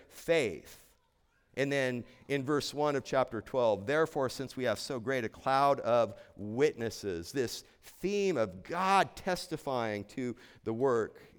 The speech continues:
we see powerfully in the case of Enoch. He obtained the witness, and what did God testify? That he, Enoch, was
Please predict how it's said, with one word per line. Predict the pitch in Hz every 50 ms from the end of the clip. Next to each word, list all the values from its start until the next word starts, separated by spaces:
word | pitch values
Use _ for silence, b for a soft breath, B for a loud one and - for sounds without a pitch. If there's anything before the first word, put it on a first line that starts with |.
| - - - 71 - -
we | - 107 113 107
see | 92 - - - 147 135 131 123 117
powerfully | - - - 131 139 139 139 131 - 123 117 113 110
in | 104
the | 98 -
case | - - 117 113 107 107 - - -
of | - - 101 101 98 95 92 92 b b b b b b -
Enoch. | 107 117 110 98 85 - - - - - _ _ _ _ _ _
He | - 131 127
obtained | 113 - - 170 170 160 139
the | 131
witness, | 123 151 180 175 - 139 139 135 - - - - -
and | 113 113 117
what | 147 160 143
did | 156 156 139
God | 151 143 143 131 -
testify? | - 139 135 - - - - 147 151 156 156 147
That | 123 120 143 156 147 127 117 110 110 - - - b b b b b b b b _ _
he, | - - 165 165 160 151 139 - -
Enoch, | 131 151 160 147 123 107 101 - - -
was | 104 120 135 135 120 113 113 - -